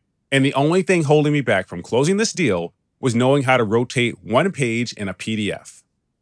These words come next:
As you may have guessed, that is not my zone of genius, but it was holding me back from making money. So here's what I finally did. I went on Fiverr, typed in "format P D F,"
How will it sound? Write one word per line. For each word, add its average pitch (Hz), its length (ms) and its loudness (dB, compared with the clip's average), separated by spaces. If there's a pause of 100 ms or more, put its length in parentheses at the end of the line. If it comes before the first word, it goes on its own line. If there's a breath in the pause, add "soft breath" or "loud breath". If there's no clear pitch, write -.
(300)
As 135 180 -2
you 139 80 0
may 170 140 2
have 190 140 2
guessed, 131 440 0
that 110 200 0
is 110 120 -4
not 110 200 0
my 110 160 0
zone 104 240 -2
of 92 80 -6
genius, 101 520 -2
but 117 180 0
it 107 40 2
was 107 120 -2
holding 127 260 2
me 127 80 -2
back 101 240 0
from 95 140 -6
making 92 260 -6
money. 80 280 -12 (580)
So 151 220 2
here's 196 260 0
what 202 100 2
I 180 80 6
finally 147 380 0
did. 87 320 -8 (460)
I 120 100 2
went 127 220 2
on 226 160 2
Fiverr, 98 580 0 (320)
typed 135 320 -2
in 127 340 -2
"format 156 580 0
P 160 180 -2
D 151 160 0
F," 85 320 -4